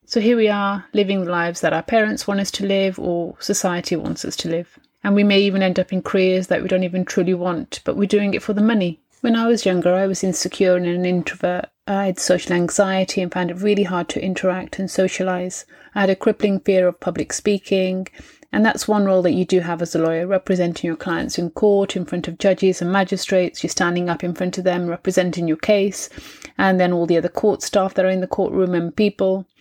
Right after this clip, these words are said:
So if I continued to tell myself that story, that I was an insecure introvert, had social anxiety, and I couldn't socialise and interact with other people, I would never have qualified as a lawyer.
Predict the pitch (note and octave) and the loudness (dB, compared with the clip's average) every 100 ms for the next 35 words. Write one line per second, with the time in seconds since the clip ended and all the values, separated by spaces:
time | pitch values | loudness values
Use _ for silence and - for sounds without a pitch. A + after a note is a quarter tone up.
0 | _ - - _ _ - A3 A3+ A#3 A3+ | _ -20 -20 _ _ -4 0 2 2 4
1 | C4+ B3 A3 - A3 G#3 G3+ G#3+ F#3 - | 4 2 0 -2 0 0 0 0 -2 -2
2 | E3+ - - G#3 G3 D#3+ - F3+ - - | -6 -4 0 0 2 -2 -4 -6 -8 -4
3 | F3+ F3+ F3+ F3 F3 - - F#3+ F#3+ - | -2 -2 -2 -2 -4 -10 -10 -6 -6 -4
4 | - G3 G3 - G3 - F#3 F3+ F3 F#3+ | 0 2 2 0 -2 2 4 4 2 0
5 | F3+ F#3+ F3 F3 F3+ F3+ F3 E3 F#3+ F#3 | 2 0 2 2 0 0 -4 0 0 0
6 | - F3+ F3+ - F#3 F3+ F3+ - F3+ F3 | -2 -2 -2 0 0 0 -2 0 0 2
7 | E3+ E3+ E3 - F#3+ - - F#3 F3+ F#3 | -2 -4 -4 0 0 0 2 2 2 0
8 | E3+ E3+ F3 F3 E3+ E3+ - F#3 F3+ F3+ | 2 2 0 -2 -2 -4 -2 -2 0 0
9 | E3+ - - F3+ E3+ - A3 G#3 - - | 0 -2 -2 -2 -2 0 0 0 -2 -2
10 | F#3 - - - - G#3 G#3 G#3 G#3 G3+ | -4 -14 -20 -14 -2 2 4 4 4 4
11 | G3+ G3+ F#3+ G3 - G#3+ G#3 F#3+ F3+ F#3 | 4 2 2 0 2 2 2 0 -2 -2
12 | F#3+ G#3 A#3+ E3+ | 0 2 2 -2